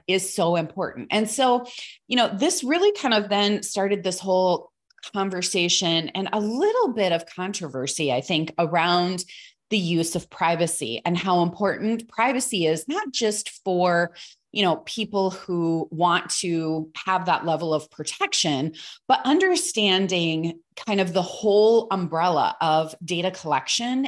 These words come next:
and the use of that in digital marketing. And it was really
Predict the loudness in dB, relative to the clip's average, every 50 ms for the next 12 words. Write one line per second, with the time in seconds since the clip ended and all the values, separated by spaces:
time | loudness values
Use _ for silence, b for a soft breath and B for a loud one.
0 | -4 -4 -4 -2 0 0 0 0 -2 -4 -4 -4 -4 -4 -4 -4 -6 -2 0 2
1 | 2 2 0 0 0 2 2 0 0 -2 -4 -4 -2 -2 -4 -2 -2 -2 -2 -2
2 | -2 -2 -2 -2 -6 -8 -8 -8 -8 -10 B B B B B B B B _ 2
3 | 4 6 4 4 2 0 0 0 2 0 0 0 0 2 4 4 4 4 2